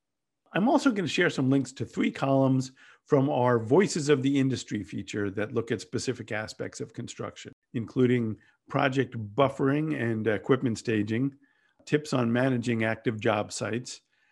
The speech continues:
and some specific considerations for hyperscale design and construction. These are all free resources that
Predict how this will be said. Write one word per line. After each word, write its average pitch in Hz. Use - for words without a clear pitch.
and 165
some 196
specific 247
considerations 135
for -
hyperscale 123
design 95
and 98
construction. -
These 185
are 175
all 180
free 214
resources 113
that 110